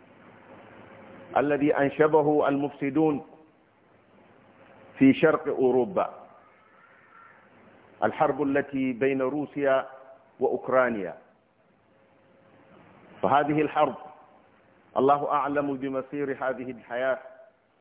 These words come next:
من جرائه، ونحن معاشر المسلمين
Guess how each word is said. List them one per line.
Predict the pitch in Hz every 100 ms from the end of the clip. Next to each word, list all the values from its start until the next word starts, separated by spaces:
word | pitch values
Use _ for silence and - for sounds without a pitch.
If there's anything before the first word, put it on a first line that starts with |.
| _ 117
من | 135
جرائه، | 127 127 127 120 107 101 - _ _ _ _ - - - _ _ _ _ _ _ _ _
ونحن | 101 135 143
معاشر | 143 139 147 147 147
المسلمين | 143 143 135 143 143 151